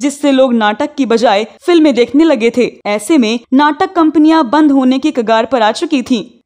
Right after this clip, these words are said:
कमलाबाई को भी काम मिलना बंद हो चुका था। तीन बच्चों की जिम्मेदारी उठाने के लिए कमलाबाई कीर्तन करने लगी। कई महीनों तक उन्होंने इसी काम से घर चलाया।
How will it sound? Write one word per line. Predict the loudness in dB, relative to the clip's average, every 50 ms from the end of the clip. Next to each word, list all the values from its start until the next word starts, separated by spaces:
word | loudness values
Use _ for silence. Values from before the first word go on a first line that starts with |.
| _ -4
कमलाबाई | -2 -2 0 0 0 0 0 0 -2 -2
को | -2 -4 -2
भी | -2 -2 -2
काम | 0 0 0 0
मिलना | 0 -2 -2 -2 -2 -2
बंद | 0 0 0 0 2 0
हो | 0 -2
चुका | -4 -4 -2 -2 -2 -2
था। | 0 -2 -4 -4 -6 -16 _ _ _ _
तीन | -6 -6 -4 -2 -2
बच्चों | -2 -2 0 0 -2 0
की | 0 -2 -2
जिम्मेदारी | 0 0 0 0 0 0 0 0 0 -2
उठाने | -6 -4 -4 -2 0 0 0 0
के | 0 -2
लिए | 0 0 0 -2 -2 -2 _
कमलाबाई | 0 0 2 2 0 0 0 0 -2 -2
कीर्तन | -4 -6 -8 -4 -2 0 -2 0
करने | 2 0 0 0 0
लगी। | -2 -2 0 -2 -4 -4 -6 -12 _ _ _
कई | -4 -2 -2 -2
महीनों | -2 -4 -4 -4 -4 -4 -4
तक | -2 -2 -2 -2 -4 -14 -10 -2
उन्होंने | 2 2 4 4 2 2
इसी | 0 0 0 -2 -4 -2
काम | 0 0 0 0
से | -2 -4 -2
घर | 0 0 -2 0
चलाया। | 0 -2 0 0 0 0 -2 -4 -6